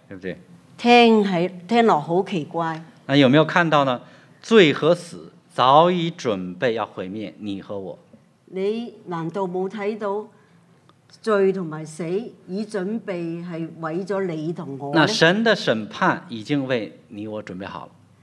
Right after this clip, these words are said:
Speaker 2: 但係神嘅審判又已，也都已為我哋預備咗。
Speaker 1: 那聖經告訴我們，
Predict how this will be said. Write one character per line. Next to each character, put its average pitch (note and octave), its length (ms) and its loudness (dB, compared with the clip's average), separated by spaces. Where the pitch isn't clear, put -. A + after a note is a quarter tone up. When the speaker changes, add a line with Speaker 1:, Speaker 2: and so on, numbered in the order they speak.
Speaker 2:
但 F3 260 -4
係 F3+ 240 -2
神 C#3+ 280 -10
嘅 F3 180 -6
審 F3 260 -4
判 F3 320 -4
又 F3 120 2
已， F3+ 380 2
也 F#3 220 2
都 B3+ 200 -4
已 F3+ 200 -2
為 D#3+ 260 -2
我 D#3+ 100 -4
哋 D#3 60 -8
預 D3 340 -6
備 C#3+ 200 -6
咗。 - 40 -8
Speaker 1:
那 D#3 60 6
聖 G#3+ 240 2
經 B3 220 4
告 A#3 200 6
訴 F#3+ 120 -2
我 D3 120 2
們， B2+ 300 -2